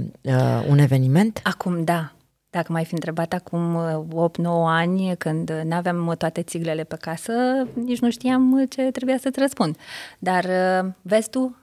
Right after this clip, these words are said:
Speaker 2: asta e treaba cu oamenii care cred că n-au nicio putere. Ei nu exercită, că ei nu știu că au. De când am
Speaker 1: Tu ai
Speaker 2: aflat
Speaker 1: fost plecată din țară?
Speaker 2: Am fost și plecată din țară, dar vreo doi ani am lucrat pe un vas de croazieră și apoi m-am întors acasă și
Speaker 1: Și ai
Speaker 2: de la
Speaker 1: văzut
Speaker 2: zero.
Speaker 1: România diferit?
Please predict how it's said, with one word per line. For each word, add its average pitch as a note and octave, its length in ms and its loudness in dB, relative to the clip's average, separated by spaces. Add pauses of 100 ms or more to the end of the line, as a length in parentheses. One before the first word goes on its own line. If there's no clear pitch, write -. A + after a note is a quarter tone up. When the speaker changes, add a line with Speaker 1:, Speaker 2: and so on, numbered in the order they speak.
Speaker 2:
asta G3+ 260 -2
e B3 40 4
treaba G#3+ 300 2
cu F#3+ 140 -4
oamenii F3+ 240 -2
care F3 160 -4
cred F3 180 -4
că - 100 -8
n-au E3 140 0
nicio D#3+ 260 -2
putere. D#3 540 -2 (520)
Ei A3+ 180 2
nu C4 160 8
exercită, E4+ 580 4
că G3+ 120 4
ei G#3 60 8
nu A#3+ 100 10
știu C4+ 200 6
că C#4+ 120 4
au. D#4+ 240 10 (280)
De F3+ 120 -2
când F3 180 -2
am F3 60 2
Speaker 1:
Tu E3 60 -2
ai D3 40 -2
Speaker 2:
aflat G3+ 180 8
Speaker 1:
fost - 180 10
plecată A3 340 6
din E3 200 6
țară? B2+ 440 6
Speaker 2:
Am D3+ 60 6
fost E3+ 140 4
și - 60 -6
plecată D#3 380 -4
din D3+ 160 -8
țară, D#3+ 280 -2
dar E3 160 0
vreo F#3+ 120 0
doi G3 200 -2
ani D#3 100 -4
am D#3 80 -6
lucrat E3 240 -8
pe - 80 -10
un E3 80 -4
vas E3 160 -8
de D#3+ 80 -8
croazieră G3+ 600 -6 (120)
și B3 100 -6
apoi G#3 220 -2
m-am G3+ 140 0
întors E3+ 320 -6
acasă G3+ 520 -6
și F3 520 -8 (220)
Speaker 1:
Și F#3+ 120 -4
ai F#3+ 80 6
Speaker 2:
de F3+ 60 4
la F#3+ 60 6
Speaker 1:
văzut F3+ 60 6
Speaker 2:
zero. A3 120 8
Speaker 1:
România G#3 420 6
diferit? F#3+ 500 4